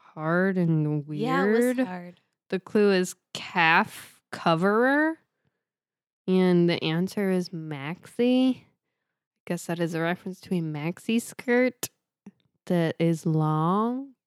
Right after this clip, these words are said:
Speaker 1: That's what that is. Uh, I don't know. That's weird, um, that Ross, um, Stu Ockman knows what a maxi
Speaker 2: <laughs>
Speaker 1: skirt is.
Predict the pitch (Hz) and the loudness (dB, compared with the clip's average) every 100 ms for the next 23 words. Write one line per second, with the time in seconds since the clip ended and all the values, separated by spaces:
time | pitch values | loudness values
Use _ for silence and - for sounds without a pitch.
0 | _ - 175 180 - 180 - 160 175 208 | _ -10 -8 -6 -2 -2 0 0 2 4
1 | 240 254 254 - - _ _ _ _ _ | 2 2 -2 -10 -20 _ _ _ _ _
2 | _ _ _ _ _ 175 175 175 175 175 | _ _ _ _ _ -4 0 2 2 2
3 | 175 - _ _ _ _ _ _ _ _ | -2 -6 _ _ _ _ _ _ _ _
4 | 190 175 151 147 135 - - _ _ _ | -2 0 0 -2 -4 -8 -20 _ _ _
5 | _ - 180 185 - - - - - - | _ -4 -2 -2 -10 -18 -20 -20 -20 -20
6 | - - - _ _ _ _ _ 175 170 | -20 -20 -20 _ _ _ _ _ -8 2
7 | 175 175 180 190 226 - - 170 175 160 | 4 6 4 2 0 -4 -12 -6 -6 -8
8 | 156 156 - 160 156 151 147 147 151 151 | -16 -20 -20 -18 -16 -14 -14 -16 -18 -20
9 | _ - _ 160 156 156 170 _ _ _ | _ -20 _ -18 -12 -12 -14 _ _ _
10 | _ 165 165 160 _ 180 165 139 156 175 | _ -10 -10 -12 _ 0 0 -4 -8 -4
11 | 165 160 160 - 165 - 147 147 143 147 | -2 -2 -4 -6 -14 -12 -12 -12 -10 -8
12 | - - 233 240 240 - - 247 254 - | -4 0 4 4 2 -2 0 2 2 2
13 | 233 240 233 233 - | 4 4 2 0 -10